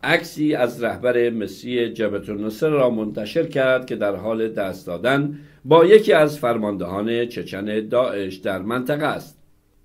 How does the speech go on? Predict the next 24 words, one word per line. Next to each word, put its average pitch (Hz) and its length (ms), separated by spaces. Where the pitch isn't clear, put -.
به 135 120
گفتهٔ 151 540
رامی 139 260
عبدالرحمن، 147 680
اتحاد 127 560
جبهة 120 500
النصره 117 600
و 110 140
داعش 156 560
موجب 190 420
تسلط 127 580
داعش 113 680
بر 98 260
هر 98 200
دو 90 160
سوی 107 340
مرز 104 360
عراق 98 420
و 98 60
سوریه 92 480
در 107 240
منطقهٔ 95 720
البوکمال 98 720
می‌شود. 82 600